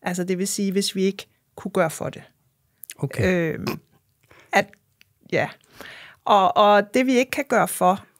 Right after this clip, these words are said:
Speaker 1: det er for eksempel, at det tager tid for naturen, øh, selv at ligesom få helbredt sig selv, eller,
Speaker 2: Mm.
Speaker 1: og, eller regenerere sig selv. Øh, så fra vi implementerer et virkemiddel,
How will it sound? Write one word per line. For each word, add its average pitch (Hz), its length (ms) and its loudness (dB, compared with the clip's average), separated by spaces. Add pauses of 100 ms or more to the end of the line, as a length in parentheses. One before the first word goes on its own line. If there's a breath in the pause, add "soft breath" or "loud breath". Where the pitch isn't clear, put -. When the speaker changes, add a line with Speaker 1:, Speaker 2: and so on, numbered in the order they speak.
(160)
Speaker 1:
det 233 300 2
er 202 80 2
for 202 120 -4
eksempel, 202 480 -4
at 202 140 -4
det 202 100 -4
tager - 380 -10 (100)
tid - 180 -2 (520)
for 247 140 -4
naturen, 208 640 -2 (300 soft breath)
øh, 190 260 -2
selv - 320 0 (120)
at 202 100 2
ligesom 190 380 -2 (480)
få - 200 -8
helbredt 180 500 -2
sig 165 120 -10
selv, - 200 -6 (380 soft breath)
eller, 107 300 2
Speaker 2:
Mm. - 40 -16 (120)
Speaker 1:
og, 175 200 0
eller 147 360 -4 (100)
regenerere 156 480 -4
sig - 140 -8
selv. - 180 -12 (560 loud breath)
Øh, 170 260 2
så 196 180 0
fra 196 220 -2
vi 202 340 0
implementerer 202 600 -2
et 226 120 0
virkemiddel, 269 560 -2